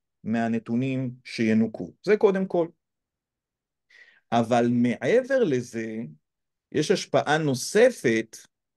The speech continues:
וההשפעה הנוספת הזו של הוצאות הפחת, היא בעצם בחלק התחתון של הטבלה, וזה יהיה תמיד בסימן חיובי.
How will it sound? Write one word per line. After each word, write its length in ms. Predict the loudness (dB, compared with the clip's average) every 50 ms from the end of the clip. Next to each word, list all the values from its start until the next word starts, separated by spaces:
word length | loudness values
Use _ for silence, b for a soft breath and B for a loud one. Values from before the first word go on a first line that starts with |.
| _ _ _ _ _ _ _ _ _ _ _ _ _ -6
וההשפעה 420 | -4 -4 -4 -2 0 2 4 4
הנוספת 560 | 4 4 2 0 0 0 0 2 2 2 2
הזו 500 | 2 -2 0 0 0 2 2 0 -2 -4 -8 _ _ _ _ _ _ _ _ _ _ _ _ _ _ _ _ _ _ _ _ _ _ _ _ _ _ _ _ _ _ _ _ _ _ _ _ _ _ _ _ _ _ _ _ _ _ _ _ _ _ _ _ _ _ _ _ _ _ _ _ _ _ _ _ _
של 200 | -6 -4 -2 -2
הוצאות 400 | -2 0 0 2 2 2 2 2
הפחת, 540 | -2 -4 0 0 2 2 2 0 -4 _ _ _ _ _ _ _ _ _ _ _ -8
היא 120 | -6 0
בעצם 440 | 2 2 2 2 2 -2 -4 -4 -2
בחלק 500 | -4 -4 -4 -4 -4 -2 -2 -2 -2 -4
התחתון 640 | -6 -6 -6 -12 -12 -8 -2 0 0 0 0 -2 -6 -12 _ _ _ _ _ _ _ _ _ _ _ _ _ _ _ _ _ -14
של 260 | -6 -2 0 0 0
הטבלה, 600 | 0 -2 -4 -6 -6 -6 -8 -6 -4 -4 -4 -4 -6 -8 _ _ _ _ _ _ _ _ _ _ _ _ _ -16
וזה 320 | -12 -12 -10 -4 2 4
יהיה 260 | 4 4 4 4 2
תמיד 440 | 0 0 -2 -2 -2 -2 -4 -4 -4
בסימן 480 | -6 -6 -6 -4 -4 -2 -2 -2 -2 -4 -6
חיובי. 680 | -6 -6 -4 -4 -4 -6 -6 -8 -8 -8 -8 -8 -10